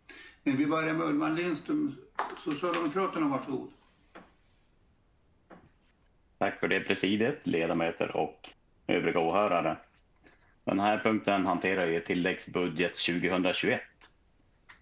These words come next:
Speaker 2: En stark tilläggsbudget för tjugohundratjugoett ifrån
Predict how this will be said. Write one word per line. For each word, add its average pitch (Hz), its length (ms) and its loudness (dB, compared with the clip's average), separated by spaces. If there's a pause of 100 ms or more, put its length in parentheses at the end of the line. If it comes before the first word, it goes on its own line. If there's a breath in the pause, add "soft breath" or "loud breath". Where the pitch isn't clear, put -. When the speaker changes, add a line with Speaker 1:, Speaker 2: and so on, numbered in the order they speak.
(300)
Speaker 2:
En 90 420 0
stark 123 420 0
tilläggsbudget 87 800 0
för 87 80 0
tjugohundratjugoett 82 840 -2
ifrån 80 560 -2